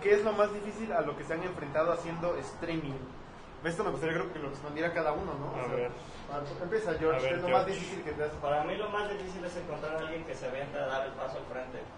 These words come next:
Speaker 3: al chile. O sea, porque es algo que de todos modos tenemos que hacer, lo vamos a seguir haciendo. Y documentarlo,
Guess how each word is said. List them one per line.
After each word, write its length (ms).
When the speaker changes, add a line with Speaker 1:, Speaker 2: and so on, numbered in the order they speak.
Speaker 3:
al 120
chile. 260
O 80
sea, 140
porque 260
es 100
algo 240
que 100
de 100
todos 260
modos 240
tenemos 280
que 80
hacer, 260
lo 100
vamos 240
a 60
seguir 200
haciendo. 380
Y 80
documentarlo, 720